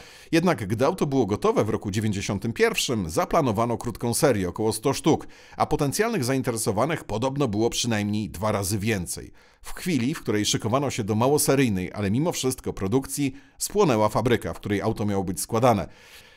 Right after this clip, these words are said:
Tatra M T X miała drzwi w stylu Lambo i V ósemkę o pojemności trzy i dziewięć dziesiątych litra na tylnej osi. Auto robiło setkę w pięć i trzy dziesiąte sekundy,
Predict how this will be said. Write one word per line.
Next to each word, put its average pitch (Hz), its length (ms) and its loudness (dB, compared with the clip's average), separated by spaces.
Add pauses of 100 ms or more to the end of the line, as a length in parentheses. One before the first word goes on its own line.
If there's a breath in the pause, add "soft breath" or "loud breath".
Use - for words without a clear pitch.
Tatra 185 280 4
M 151 120 4
T 143 100 2
X 131 280 -2
miała 113 200 2
drzwi 104 240 0
w 151 60 -2
stylu 104 300 0
Lambo 127 480 4
i 110 120 -2
V 135 100 4
ósemkę 131 540 4
o - 40 2
pojemności 117 460 0
trzy 131 220 0
i 113 80 -2
dziewięć 113 280 -2
dziesiątych 107 400 -2
litra 120 260 0
na 101 120 -2
tylnej 110 340 0
osi. 135 380 0 (320 loud breath)
Auto 233 240 4
robiło 123 280 4
setkę 135 300 0
w - 60 -6
pięć 190 300 -2
i 131 60 -2
trzy - 160 -6
dziesiąte 104 360 -2
sekundy, 131 480 0